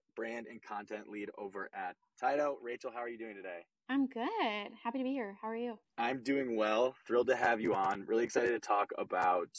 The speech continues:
Speaker 1: brand and, and content. I think, um, this is, well, at least this is very exciting for me 'cause I think, um, with, with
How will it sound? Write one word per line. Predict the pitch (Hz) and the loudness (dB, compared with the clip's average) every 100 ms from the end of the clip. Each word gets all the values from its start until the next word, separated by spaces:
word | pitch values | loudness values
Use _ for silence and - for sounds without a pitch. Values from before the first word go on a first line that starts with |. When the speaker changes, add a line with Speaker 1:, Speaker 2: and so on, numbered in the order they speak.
| - - _ | -10 -12 _
Speaker 1:
brand | 135 139 131 127 113 - | -2 -2 -2 -6 -8 -10
and, | 101 98 92 87 - | -10 -10 -10 -12 -14
and | 101 90 | -14 -2
content. | 139 131 113 120 113 | 4 4 4 2 2
I | 104 95 | 0 -2
think, | 117 110 - | 0 0 2
um, | 113 101 92 87 78 - | 4 4 2 -4 -12 -8
this | 123 - | -8 -6
is, | 117 | -4
well, | 117 113 | -2 0
at | |
least | 131 120 | -2 -2
this | 120 | -4
is | 107 | -4
very | 110 113 | 0 0
exciting | 98 - 101 92 | -2 -4 -6 -6
for | 92 | -8
me | 95 90 | -8 -8
'cause | - | -8
I | 92 | -8
think, | 95 92 - - | -8 -12 -14 -8
um, | 90 85 82 76 - _ - | -6 -4 -6 -12 -20 _ -10
with, | - 202 | -4 -4
with | 95 | -4